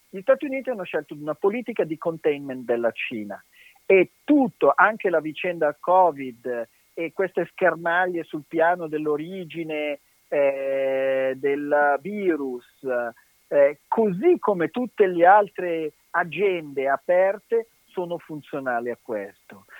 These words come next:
e cioè a eh, a fare, eh, come dire, a accorpare i tradizionali alleati degli Stati Uniti per contenere l'ascesa cinese in una sec-,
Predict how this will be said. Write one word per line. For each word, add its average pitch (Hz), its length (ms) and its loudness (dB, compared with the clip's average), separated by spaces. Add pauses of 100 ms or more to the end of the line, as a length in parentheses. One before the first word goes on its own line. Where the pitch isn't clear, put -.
(180)
e 147 140 4
cioè 165 500 8 (160)
a 156 420 4 (180)
eh, 127 1120 -4
a 165 280 0
fare, 165 640 6 (380)
eh, 143 120 -10
come 202 160 -4
dire, 190 200 2
a 170 160 6
accorpare 220 840 4
i 156 80 -8
tradizionali 175 760 -4
alleati 156 800 0
degli 147 300 -8
Stati 175 280 0
Uniti 226 540 -8 (380)
per 208 220 4
contenere 185 680 2
l'ascesa 147 420 -4
cinese 143 600 -8 (220)
in 214 180 -6
una 190 280 0
sec-, 196 180 -4